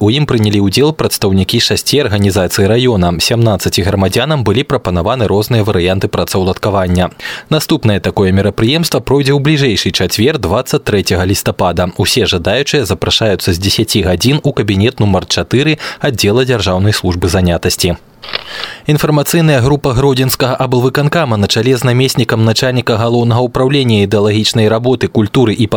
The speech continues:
справах моладзі аблвыканкама, старшынёй абласной арганізацыі Беларускага саюза жанчын Ірынай Сцепаненка пабывала ў нашым раёне падчас адзінага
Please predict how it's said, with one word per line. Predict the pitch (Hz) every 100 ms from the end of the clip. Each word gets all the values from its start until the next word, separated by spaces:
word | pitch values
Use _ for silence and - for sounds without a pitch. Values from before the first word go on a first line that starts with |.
| -
справах | 110 107 117 123
моладзі | 110 98 107
аблвыканкама, | 110 101 95 98 98 98 139 165 -
старшынёй | - - 107 113 135
абласной | 113 107 107 123 117
арганізацыі | 95 104 101 117 113 107 95
Беларускага | 101 110 107 - 104
саюза | - 110 101
жанчын | 95 117 127 131
Ірынай | 101 120 113 98 90
Сцепаненка | - 101 98 107 160 156 151 - -
пабывала | 220 165 110 117 135
ў | 113
нашым | 92 107
раёне | 98 98 127 127
падчас | 95 - 117 120
адзінага | 107 98 107